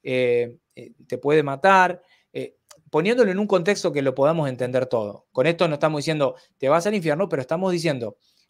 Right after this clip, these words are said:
eh, hay cosas que no le con-, no le convienen a todo la integralidad de tu persona,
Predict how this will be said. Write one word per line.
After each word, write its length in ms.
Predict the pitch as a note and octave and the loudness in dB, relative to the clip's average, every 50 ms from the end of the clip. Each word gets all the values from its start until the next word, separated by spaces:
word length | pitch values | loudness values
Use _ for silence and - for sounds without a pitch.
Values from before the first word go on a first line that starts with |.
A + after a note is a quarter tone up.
| _ _ - | _ _ -2
eh, 340 | C#3 C3+ C3 C3+ - - _ - | 0 2 2 0 -2 -8 _ 0
hay 180 | - E3 F#3 F3 | 2 2 2 2
cosas 540 | - G#3+ G#3+ G#3 - - G3+ F#3+ - - _ _ _ _ _ _ _ _ _ - | 4 2 2 2 2 -2 -2 -2 -4 -14 _ _ _ _ _ _ _ _ _ -4
que 160 | - D#3+ D#3+ | -2 -2 0
no 160 | F3 G#3 A#3 | 0 0 2
le 180 | B3 A#3+ A3+ A3+ | 2 0 0 0
con-, 340 | - F3+ F3 F3 F3 _ _ | 2 2 2 2 0 _ _
no 220 | - E3 F3 G3+ A3+ | -8 -4 -2 0 0
le 160 | A#3 A#3 A#3 | 0 0 0
convienen 720 | - F3+ E3+ F3 F3 F#3+ G3+ G#3+ A3 A3+ A3+ A3 A3 _ _ _ _ _ _ - | 2 0 0 0 0 0 0 0 0 0 -6 -8 -12 _ _ _ _ _ _ 0
a 360 | D#3 D#3+ D#3+ D#3 D#3 D3 - _ _ - | 4 6 6 6 4 2 -6 _ _ 0
todo 1400 | G#3 G3+ G#3 G#3 G#3 G#3 G#3 G3+ G3+ G3 F#3 F3 D#3+ D#3 D3+ C#3 C3+ C3+ C3+ C3+ C#3 C#3+ D#3 E3+ E3+ _ _ _ _ _ _ | 2 4 4 6 6 6 8 8 8 8 8 8 6 6 4 4 2 2 2 2 2 2 0 -2 -6 _ _ _ _ _ _
la 220 | - C#3+ C3+ C3+ C3+ | -6 -2 0 0 0
integralidad 920 | C3+ C3+ C3 - C#3 C3+ C3+ C3 C3+ C3 C3 C3+ C3+ C#3 D3 D#3 E3 E3+ | -2 -6 -6 -4 -2 -2 0 0 0 0 0 -2 -2 0 2 2 4 2
de 120 | E3+ D#3+ | 2 0
tu 200 | D#3+ - C3 B2 | -2 -8 -10 -8
persona, 720 | - B2 A#2+ B2 A#2+ - G3+ G#3 G3 E3 C3+ A#2+ A2+ A2 | -6 -8 -8 -8 -6 -2 2 2 2 2 0 -6 -10 -12